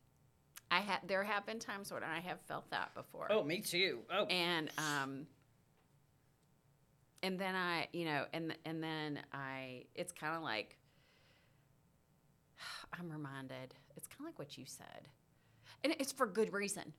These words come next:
Speaker 1: you know, it's like hatred, I mean, be, like, hating somebody, you know, like,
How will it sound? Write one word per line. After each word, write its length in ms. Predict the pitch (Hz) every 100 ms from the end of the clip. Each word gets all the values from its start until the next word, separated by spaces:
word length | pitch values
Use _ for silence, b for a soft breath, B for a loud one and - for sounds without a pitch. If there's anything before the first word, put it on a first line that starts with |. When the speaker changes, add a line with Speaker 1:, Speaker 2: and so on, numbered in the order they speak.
| - -
Speaker 1:
you 100 | 185
know, 240 | 180 170
it's 140 | 165 175
like 160 | 165 - - - -
hatred, 380 | 226 226 - -
I 60 | 139
mean, 260 | 185 170 156
be, 200 | 220 - 120
like, 200 | 139 117 -
hating 520 | - - 180 214 180
somebody, 680 | 143 135 123 120 104 95 131 - -
you 100 | 170
know, 220 | 147 147
like, 200 | 143 143